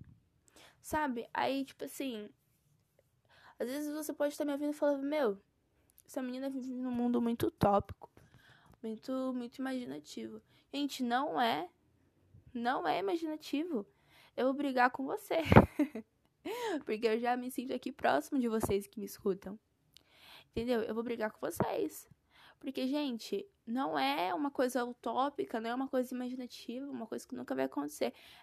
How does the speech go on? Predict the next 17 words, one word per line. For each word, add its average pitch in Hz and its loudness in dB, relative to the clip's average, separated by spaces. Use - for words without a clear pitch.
É - -2
uma 311 2
coisa 302 2
que 302 -4
precisa 302 2
começar 220 -2
a - -
acontecer. 202 2
Que 240 -4
realmente 269 2
precisa. 269 -4
Porque 269 -4
se 277 -2
você 311 -4
parar 320 4
pra 285 -4
observar, 214 -2